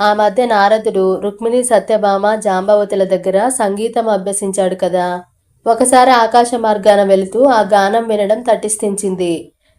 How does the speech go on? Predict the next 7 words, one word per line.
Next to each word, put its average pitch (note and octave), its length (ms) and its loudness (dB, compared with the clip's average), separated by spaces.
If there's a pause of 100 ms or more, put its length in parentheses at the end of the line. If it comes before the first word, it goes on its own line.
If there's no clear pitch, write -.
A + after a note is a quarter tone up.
(120)
అప్పటి B3 380 4
నుంచి A3 320 0
రోజు A3+ 400 2
సంగీతం G#3 720 0
కర్ణపేయంగా G#3+ 840 2
వింటూ G3+ 340 -2
ఆనందించేవాడిని. F#3+ 1300 0